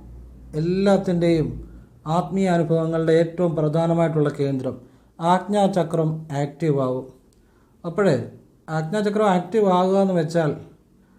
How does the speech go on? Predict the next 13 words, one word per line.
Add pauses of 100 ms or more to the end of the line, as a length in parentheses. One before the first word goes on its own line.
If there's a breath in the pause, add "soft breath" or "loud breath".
(240 soft breath)
ഞാൻ
അത്ഭുതങ്ങളോ
ഒന്നും
അല്ല
ഞാൻ
പറയുന്നത്, (120)
പ്രായോഗികമായിട്ട (100)
കാര്യമാണ്
പറയുന്നത്. (520 soft breath)
ഇങ്ങനെ
നിങ്ങൾ (120)
ദിവസവും
രാവിലെ